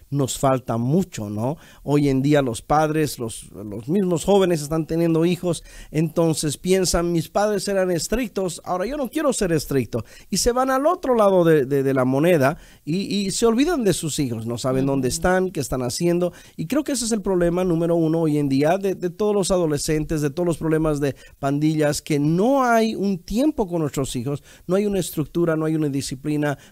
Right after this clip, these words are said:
Speaker 1: "No soy estricto", sino, "Haz lo que quieras, está, eh, puedes hacer lo que quieras, puedes volver a la hora que quieras, ah, puedes, no tengo tiempo para ver quiénes son tus amigos."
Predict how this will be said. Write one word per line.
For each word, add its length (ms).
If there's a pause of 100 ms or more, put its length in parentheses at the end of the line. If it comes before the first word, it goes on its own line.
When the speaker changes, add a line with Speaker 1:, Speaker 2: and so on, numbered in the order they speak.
Speaker 1:
"No 320
soy 240
estricto", 420
sino, 280
"Haz 100
lo 100
que 140
quieras, 500
está, 300 (340)
eh, 240
puedes 300
hacer 240
lo 140
que 140
quieras, 220
puedes 240
volver 260
a 80
la 120
hora 260
que 160
quieras, 520 (340)
ah, 600 (120)
puedes, 380
no 280
tengo 260
tiempo 320
para 200
ver 140
quiénes 240
son 160
tus 220
amigos." 480